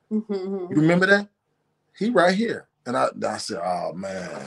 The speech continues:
Speaker 2: you trying to get me to freestyle, brother." And I
Speaker 1: Mm-hmm.
Speaker 2: freestyle, and they be like,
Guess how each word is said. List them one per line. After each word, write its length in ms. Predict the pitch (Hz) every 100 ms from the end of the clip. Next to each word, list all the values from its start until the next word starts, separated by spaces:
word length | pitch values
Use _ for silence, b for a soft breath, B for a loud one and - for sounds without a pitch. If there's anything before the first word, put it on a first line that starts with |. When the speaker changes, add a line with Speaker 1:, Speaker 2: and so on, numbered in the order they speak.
| - _ _ _
Speaker 2:
you 80 | 113
trying 180 | 123 104
to 60 |
get 160 | 107 107
me 100 | 104
to 60 | 95
freestyle, 720 | - 147 127 - 104 87 85
brother." 260 | 95 95 - _ _ -
And 140 | 208
I 60 | 123 -
Speaker 1:
Mm-hmm. 60 | 233
Speaker 2:
freestyle, 680 | 165 - - 175 170 165
and 80 | 156
they 80 | 185
be 140 | 180
like, 220 | 175 170